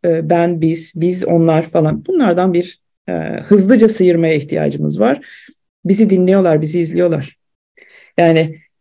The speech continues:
e, biraz önce konuştuğumuz gibi bizim ne hissettiğimizi değil, bizim nasıl davrandığımızı gözlüyorlar.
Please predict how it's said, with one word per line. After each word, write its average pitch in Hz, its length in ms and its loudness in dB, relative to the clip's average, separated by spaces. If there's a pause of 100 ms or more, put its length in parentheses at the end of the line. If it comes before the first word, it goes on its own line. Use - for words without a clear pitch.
e, 151 1040 0 (760)
biraz 175 480 0
önce 180 260 -2
konuştuğumuz 190 680 -4
gibi 147 300 -2
bizim 220 300 0
ne 240 100 4
hissettiğimizi 220 920 0
değil, 175 280 0
bizim 233 240 2
nasıl 262 240 0
davrandığımızı 143 680 -2
gözlüyorlar. 143 840 -4